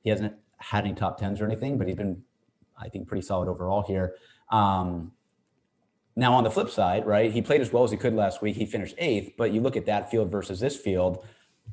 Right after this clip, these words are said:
I mean, that eighth place finish last week, it could be, you know, that he wins by three this week. That's how weak this field is.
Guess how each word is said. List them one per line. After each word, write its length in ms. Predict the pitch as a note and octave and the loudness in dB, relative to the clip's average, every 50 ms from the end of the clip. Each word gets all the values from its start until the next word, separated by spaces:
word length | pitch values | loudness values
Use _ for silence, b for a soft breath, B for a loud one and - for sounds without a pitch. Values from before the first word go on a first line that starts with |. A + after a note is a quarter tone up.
| - - | -14 -6
I 60 | F2+ | -2
mean, 140 | G2 G#2+ G#2 | -2 0 2
that 120 | G#2+ A#2+ A2 | 4 4 4
eighth 180 | A#2+ B2 B2 | 4 2 2
place 180 | - B2 A2+ A2 | 2 0 0 0
finish 300 | - - A2+ G#2+ - - | -2 -2 -2 -2 -2 0
last 320 | G2+ G#2 A#2 C3+ C3+ - | 2 2 2 2 2 2
week, 220 | G#2 G#2 G#2 G2+ - | 0 0 0 0 0
it 140 | - A2+ - | -2 -2 0
could 160 | - A2+ F#2+ | 0 0 2
be, 400 | F2+ A2 G2+ F#2+ F#2 F#2 F2+ F2+ - | 2 2 2 4 2 2 0 0 -2
you 80 | A2+ | -2
know, 180 | G#2 F#2 F2+ F#2 | 0 0 0 0
that 100 | F#2 F#2+ | 2 0
he 60 | G2 | 0
wins 220 | F#2+ G2+ A2+ G#2+ F#2+ | 0 0 0 0 0
by 140 | G#2 F#2 F#2 | 0 -2 -2
three 280 | - - G2+ A2+ A2 | -4 -2 0 0 0
this 220 | F2+ E2+ E2 - - | 0 -2 -6 -6 -6
week. 220 | F2+ C#2 - - | -8 -8 -6 -4
That's 160 | - G2+ G2+ | -4 -4 -2
how 120 | - F#2 F2 | -2 -2 -2
weak 180 | E2+ E2 - | -2 -4 -6
this 120 | - - - | -8 -10 -10
field 220 | - E2 - - - | -10 -10 -12 -12 -16
is. 140 | - - | -20 -20